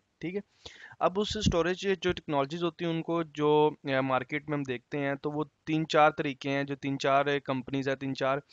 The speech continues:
तरीके हैं जिसकी वजह से हम उनको कवर करते हैं, ठीक है। सबसे पहला होता है आपका डायरेक्ट अटैच स्टोरेज।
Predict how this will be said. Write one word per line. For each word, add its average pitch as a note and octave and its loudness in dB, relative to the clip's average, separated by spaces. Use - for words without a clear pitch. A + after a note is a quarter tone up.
तरीके E3+ 2
हैं E3+ 2
जिसकी - -2
वजह D3+ 4
से D3 -2
हम C#3 -4
उनको C#3+ -2
कवर D3 2
करते B2 -6
हैं, A#2+ -10
ठीक E3+ -12
है। F3+ -4
सबसे F#3+ 0
पहला F#3 4
होता E3 4
है F3 4
आपका D#3+ 2
डायरेक्ट D3 2
अटैच C3+ 0
स्टोरेज। A2+ -8